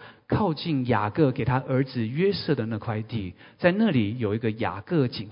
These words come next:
非常有名的一个井。然后耶稣因走路困乏，就坐在井旁。那时约有正午正。第七节，有一个撒玛利亚的妇人来了，耶稣对他说：“请你给我水喝。”第八节，那时门徒进城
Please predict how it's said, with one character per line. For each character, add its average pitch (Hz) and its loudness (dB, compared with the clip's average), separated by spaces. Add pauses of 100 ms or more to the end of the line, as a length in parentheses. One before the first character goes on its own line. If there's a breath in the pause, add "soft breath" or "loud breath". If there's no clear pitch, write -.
(100)
非 165 2
常 143 2
有 123 0
名 101 -8
的 104 -4
一 104 -4
个 107 -4
井。 98 -8 (440 loud breath)
然 123 2
后 147 6
耶 190 6
稣 185 -2
因 220 2
走 113 2
路 127 4
困 127 0
乏， 101 -2 (160 loud breath)
就 143 2
坐 151 0
在 131 2
井 95 -10
旁。 104 -4 (280 loud breath)
那 175 2
时 139 -2 (200)
约 190 -2
有 110 -2
正 175 -2
午 113 -2
正。 123 2 (560)
第 127 -6
七 143 -2
节， 120 2
有 117 0
一 131 2
个 131 4
撒 208 2
玛 113 0
利 123 2
亚 110 4
的 107 0
妇 135 -2
人 117 2
来 101 -2
了， 110 -2 (260 loud breath)
耶 147 8
稣 147 0
对 135 2
他 131 2
说 127 2
：“请 190 -2
你 123 4
给 113 0
我 117 2
水 104 -4
喝。” 123 -2 (240 loud breath)
第 131 2
八 127 4
节， 113 0 (180 loud breath)
那 170 2
时 127 0
门 117 -2
徒 113 -2
进 123 -2
城 104 -6